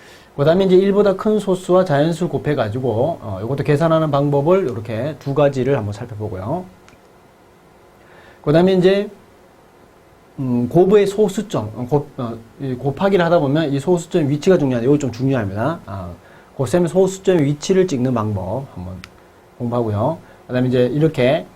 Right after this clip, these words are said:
음, 십, 백, 천을 곱했을 때 어떻게 되는지, 그다음에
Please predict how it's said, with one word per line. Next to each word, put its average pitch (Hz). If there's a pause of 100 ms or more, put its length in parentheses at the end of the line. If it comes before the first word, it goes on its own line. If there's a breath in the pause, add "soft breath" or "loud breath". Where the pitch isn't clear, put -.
(280)
음, 107
십, - (160)
백, 151 (340)
천을 196
곱했을 139
때 151
어떻게 131
되는지, 104 (320)
그다음에 123